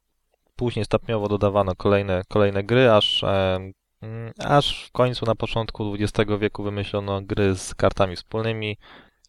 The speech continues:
i w tym między innymi właśnie Texas Hold'em. Nazwa Texas Hold'em, to chyba nie trzeba tłumaczyć, a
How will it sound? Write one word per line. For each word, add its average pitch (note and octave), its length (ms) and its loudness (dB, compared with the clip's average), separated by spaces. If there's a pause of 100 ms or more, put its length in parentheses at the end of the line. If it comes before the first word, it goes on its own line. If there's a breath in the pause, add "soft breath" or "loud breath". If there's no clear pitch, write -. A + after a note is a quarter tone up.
i A#2+ 120 -2
w - 60 -8
tym B2+ 200 -2
między A2+ 280 2
innymi A2 240 -2
właśnie G2 320 0
Texas - 340 -4
Hold'em. F2 400 0 (1000)
Nazwa B2 300 4
Texas - 300 0
Hold'em, A2 420 2 (640)
to G#2 160 0
chyba F#2+ 180 -2
nie F#2 120 0
trzeba G2 180 2
tłumaczyć, G2+ 640 -4
a G#2 180 -2